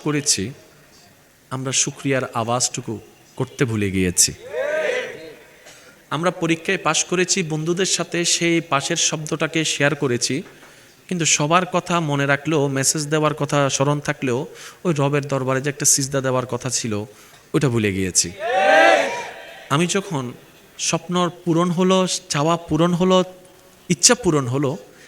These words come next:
আনন্দটা চেহারা দিয়ে হাসির মাধ্যমে প্রকাশ করতে পেরেছি, সবাইকে বুকের সাথে জড়িয়ে ধরে আনন্দের ভাগাভাগি করতে পেরেছি, কিন্তু রবের দরবারে শুকরিয়া করাটা ভুলে গিয়েছি। সেই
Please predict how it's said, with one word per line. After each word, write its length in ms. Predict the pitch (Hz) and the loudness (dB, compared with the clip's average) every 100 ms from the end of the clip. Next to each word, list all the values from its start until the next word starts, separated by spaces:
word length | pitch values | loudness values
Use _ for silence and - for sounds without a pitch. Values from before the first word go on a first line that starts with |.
| - _ | -20 _
আনন্দটা 600 | 147 165 160 175 196 214 - - | 0 0 -2 -2 0 0 -2 -4
চেহারা 340 | 151 160 185 | -2 0 0
দিয়ে 220 | 160 175 | 2 0
হাসির 360 | 151 156 156 143 | 2 0 -2 -2
মাধ্যমে 360 | 156 143 160 | -4 -2 -4
প্রকাশ 380 | 151 139 127 120 | -2 -2 -2 -4
করতে 340 | - 135 - 165 | -4 -8 -4 -2
পেরেছি, 440 | 127 127 - 208 - - - | 0 0 0 -2 -4 -16 -6
সবাইকে 520 | - 143 170 170 170 | -2 2 0 2 0
বুকের 300 | 117 135 170 | 2 0 2
সাথে 240 | - 170 | 0 -2
জড়িয়ে 340 | 147 135 135 135 | 0 0 2 2
ধরে 280 | 143 131 123 - - - | 2 0 -2 -8 -20 -2
আনন্দের 440 | 135 147 156 151 | 2 2 2 2
ভাগাভাগি 520 | 127 117 165 165 131 123 | 2 0 0 0 0 -2
করতে 300 | 151 - 127 | -4 -4 -4
পেরেছি, 420 | 123 117 - 247 - - - | -2 -2 0 -2 -4 -18 -6
কিন্তু 180 | 165 131 | -2 0
রবের 360 | 131 135 135 135 | 2 4 2 2
দরবারে 540 | 139 127 120 123 135 | 0 2 2 2 2
শুকরিয়া 440 | 135 - - 139 123 | 0 -2 -2 0 0
করাটা 380 | - 127 143 | 2 0 2
ভুলে 240 | 120 113 107 | 2 2 2
গিয়েছি। 380 | 98 92 - 87 679 740 784 784 784 - - - | 2 2 0 -2 -2 2 6 10 10 10 8 4
সেই 260 | - - 240 | 4 8 6